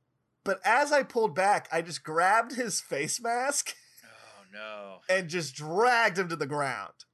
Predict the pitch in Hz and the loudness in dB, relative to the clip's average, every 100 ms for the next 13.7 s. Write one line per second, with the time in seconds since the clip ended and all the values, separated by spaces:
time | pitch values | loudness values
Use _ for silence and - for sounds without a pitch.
0 | _ _ _ _ _ _ _ - 147 143 | _ _ _ _ _ _ _ -8 -6 -4
1 | 185 190 - 131 156 - 180 196 160 151 | -2 -4 -4 -4 -4 -4 -8 -8 -10 -8
2 | 143 170 170 - - 508 160 175 - - | -4 -4 -4 -6 -6 -6 -6 -8 -14 -12
3 | 139 196 170 - - 226 254 - 269 294 | -4 -2 -2 -4 -4 0 0 0 2 2
4 | 285 277 247 240 220 233 - - 165 302 | 2 2 0 2 0 0 -2 -4 -2 0
5 | 403 311 - _ _ _ - 320 339 339 | 0 -2 -4 _ _ _ -10 -4 2 2
6 | 202 135 - 180 240 - 147 139 131 127 | 2 -2 -4 0 0 0 -2 0 0 0
7 | 120 120 _ - 202 - - 110 - - | -2 -8 _ -4 -2 -2 -6 -10 -6 -4
8 | - 508 - - - 1077 1077 1077 1077 1077 | -4 -6 -4 -2 -2 -2 -4 -6 -6 -8
9 | 1077 1077 1077 988 - - - - - - | -8 -10 -12 -12 -14 -12 -4 -4 -2 -6
10 | - 285 - - - - 254 - - - | -4 -2 -4 -6 -12 -12 -12 -12 -14 -14
11 | - - _ _ _ _ _ - - - | -18 -20 _ _ _ _ _ -20 -20 -20
12 | - 185 - 196 175 156 254 185 185 143 | -20 -8 2 2 2 4 4 4 2 2
13 | 220 294 - 160 113 113 135 | 2 2 2 -2 -4 -8 -14